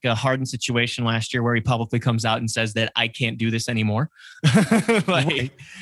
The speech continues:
Speaker 1: I don't
Speaker 2: I
Speaker 1: think it ends up that bad, but, um, I, if, if Neil Olshey continues to sit on the same,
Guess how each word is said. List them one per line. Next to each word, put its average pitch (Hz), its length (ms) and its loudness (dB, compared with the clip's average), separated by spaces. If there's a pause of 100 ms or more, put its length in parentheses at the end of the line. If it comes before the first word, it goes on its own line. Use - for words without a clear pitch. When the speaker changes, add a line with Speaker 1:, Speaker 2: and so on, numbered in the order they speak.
(120)
Speaker 1:
I 143 120 4
don't 160 120 2
Speaker 2:
I - 20 -2
Speaker 1:
think 151 140 2
it 139 140 2
ends 139 180 0
up 123 160 -2
that 135 240 0
bad, 156 320 2
but, 123 220 0 (120)
um, 117 640 0 (180)
I, 123 380 0 (1300)
if, 156 260 -4
if 143 160 0
Neil 170 220 4
Olshey 151 580 2 (300)
continues 143 460 0
to 123 80 -6
sit 143 300 -2
on 127 200 0
the 120 60 2
same, 123 560 -2